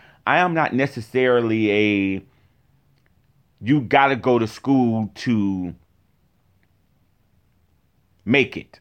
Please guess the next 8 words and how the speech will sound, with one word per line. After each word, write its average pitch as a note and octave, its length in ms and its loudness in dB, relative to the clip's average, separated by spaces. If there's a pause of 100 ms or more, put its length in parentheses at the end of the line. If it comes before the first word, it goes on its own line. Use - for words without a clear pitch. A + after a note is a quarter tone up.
(440)
And A#2 100 2
let's C#3 140 2
put - 180 -2
that B2+ 180 2
into G#2+ 580 0 (420)
a G#2 160 2
relative G#2 680 -2
sense. - 580 -14